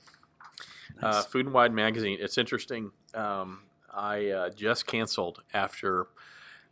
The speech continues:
Speaker 1: I'm guessing, thirty some odd years, my subscription to Sports Illustrated.
Speaker 2: Really? Okay.
Speaker 1: I don't read it.
Speaker 2: Yeah.
Speaker 1: Uh, my kids don't read it. I mean, and everything I wanna read in there, I read online. So my habits have changed. Food and Wine magazine, though,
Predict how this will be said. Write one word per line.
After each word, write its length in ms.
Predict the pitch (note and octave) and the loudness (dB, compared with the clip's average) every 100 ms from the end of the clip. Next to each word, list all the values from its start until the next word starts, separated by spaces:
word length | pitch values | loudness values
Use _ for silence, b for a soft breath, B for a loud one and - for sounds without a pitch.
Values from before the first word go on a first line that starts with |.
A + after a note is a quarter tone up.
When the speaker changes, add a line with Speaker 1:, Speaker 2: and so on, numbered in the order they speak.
| _ _ - | _ _ 8
Speaker 1:
I'm 200 | B2+ A2 | 8 10
guessing, 420 | G2+ G2+ F#2 F2 | 6 6 0 -8
thirty 800 | - - G#2 G#2 G#2 G#2+ G#2 G#2 _ | -14 0 4 4 2 -2 -2 -6 _
some 260 | - A2 G2 | 0 2 4
odd 160 | F#2+ | 4
years, 380 | F#2 F2 D#2+ - | 2 0 -2 -2
my 100 | F#2 | -2
subscription 580 | F2 F#2 - G2 - F#2+ | -2 -6 -6 -6 -6 -8
to 60 | D#2+ | -8
Sports 320 | - F2+ - | -4 -4 -4
Illustrated. 480 | E2 - - - - _ _ _ | -6 -6 -8 -8 -14 _ _ _
Speaker 2:
Really? 260 | C#3+ C3 A#2+ | -2 0 -2
Okay. 280 | A#2+ C#3+ G3 | 0 0 0
Speaker 1:
I 160 | G#2 G#2+ | 4 4
don't 280 | G2+ A2 A#2+ | 6 2 2
read 200 | C3+ F#3+ | 0 2
it. 160 | - - _ _ | -2 -4 _ _
Speaker 2:
Yeah. 60 | G#2+ | 2
Speaker 1:
Uh, 200 | G#2+ G#2+ - | 4 2 2
my 120 | A2+ | 2
kids 360 | A2 C3+ F3 - | 2 -4 -4 2
don't 240 | C#3+ E2+ | 2 2
read 220 | F2+ D#2+ | -4 -6
it. 120 | D#2+ - | -8 -4
I 80 | A2 | -2
mean, 200 | A2+ A#2 - B B - | -2 -4 -10 B B -2
and 140 | B2 | 4
everything 440 | B2+ C#3+ D#3+ D#3+ D3+ | 8 6 6 4 6
I 60 | |
wanna 220 | C#3 C3+ | 6 6
read 220 | A2+ A2+ D3 | 6 4 0
in 60 | |
there, 280 | D#3+ E3+ F3+ - _ - | -2 0 -2 -4 _ -6
I 60 | |
read 240 | C3 D3 E3+ | 0 2 6
online. 680 | D3 A#2+ A2 F3 D#3+ - - | 6 6 4 4 4 -2 -8
So 220 | - B2 | 0 2
my 180 | A2+ C#3+ | 6 6
habits 360 | C#3+ C#3 C#3+ - | 6 4 2 -4
have 120 | - | -4
changed. 580 | - E3+ G#3 A1 - - B B B - | -4 -2 -2 -6 -10 -12 B B B -12
Food 360 | - E3+ G#3+ | 2 4 6
and 100 | G3 | 6
Wine 260 | C#3 C#3+ D3+ | 8 8 8
magazine, 440 | D#3 D#3 C#3+ D3 | 4 4 0 -2
though, 360 | D3 D3 C#3 | 2 4 4